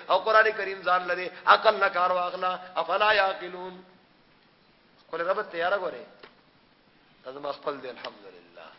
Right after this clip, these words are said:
او ناشنا خبره ورته وکړه. اما چې کومه توجیه کوله، چې د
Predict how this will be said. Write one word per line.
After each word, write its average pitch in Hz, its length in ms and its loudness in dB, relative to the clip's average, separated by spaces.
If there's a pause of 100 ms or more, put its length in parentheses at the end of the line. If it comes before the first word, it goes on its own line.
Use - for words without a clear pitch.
(1600)
او 143 80 -4
ناشنا 156 380 -8
خبره 175 260 -8
ورته 165 260 -8
وکړه. - 280 -20 (640)
اما 190 200 -2
چې 202 80 -10
کومه 175 220 -10
توجیه 165 400 -14
کوله، 170 420 -6 (560)
چې - 60 -18
د 151 120 -16